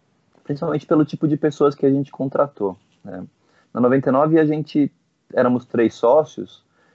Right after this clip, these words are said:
e os três eram muito alinhados, é,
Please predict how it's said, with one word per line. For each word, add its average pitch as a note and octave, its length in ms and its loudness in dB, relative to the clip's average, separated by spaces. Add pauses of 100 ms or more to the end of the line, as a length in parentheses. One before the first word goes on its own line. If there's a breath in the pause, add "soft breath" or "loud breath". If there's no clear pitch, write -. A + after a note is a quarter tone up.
(140)
e B2+ 120 -2
os C3+ 120 -6
três D#3+ 320 2
eram E3 200 4
muito D#3 340 -4
alinhados, D3 800 -2 (160)
é, B2 360 -4